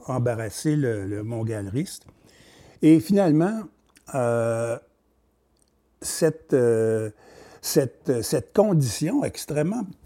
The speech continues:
précieuse, c'est très, très, euh,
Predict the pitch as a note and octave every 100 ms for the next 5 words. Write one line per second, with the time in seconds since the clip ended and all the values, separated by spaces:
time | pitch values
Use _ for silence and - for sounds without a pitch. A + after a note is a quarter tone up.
0 | - _ - D3 D3 - C#3+ D3 G3 A#2+
1 | - D#3 C3+ A2+ D#3+ E3+ C3 A#2+ _ -
2 | C#3 D#3 C3+ A2+ - - - - - -
3 | A#2+ A2 G#2 F#2+ F#2+ G2+ G#2 G#2+ A2 A2+